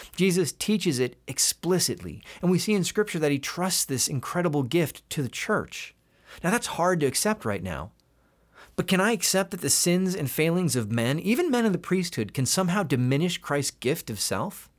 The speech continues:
No, I can't. Not even the most heinous, corrupt, perverse cleric can conquer Christ. And so, yes, I'm angry. There is such a thing as righteous anger,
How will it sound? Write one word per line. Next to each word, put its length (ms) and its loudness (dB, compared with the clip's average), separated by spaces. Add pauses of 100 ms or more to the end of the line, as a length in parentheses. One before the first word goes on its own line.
(400)
No, 420 0 (440)
I 60 -4
can't. 480 -4 (640)
Not 160 4
even 160 4
the 40 6
most 280 2
heinous, 420 0
corrupt, 520 0
perverse 420 2
cleric 580 0
can 160 0
conquer 540 0
Christ. 540 -8 (500)
And 100 0
so, 100 2
yes, 600 2 (500)
I'm 180 0
angry. 580 0 (600)
There 160 2
is 220 4
such 240 2
a 40 2
thing 300 2
as 160 -2
righteous 400 2
anger, 400 0